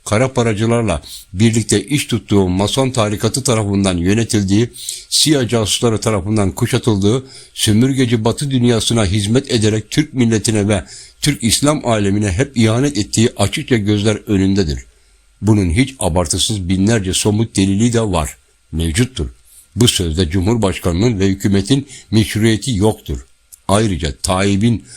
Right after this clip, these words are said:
akıl ve ruh beden sağlığının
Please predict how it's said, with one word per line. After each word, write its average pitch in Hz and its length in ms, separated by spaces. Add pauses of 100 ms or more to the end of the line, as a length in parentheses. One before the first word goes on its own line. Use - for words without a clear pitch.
(260)
akıl 104 600
ve 104 200
ruh 113 380
beden 104 380
sağlığının 104 680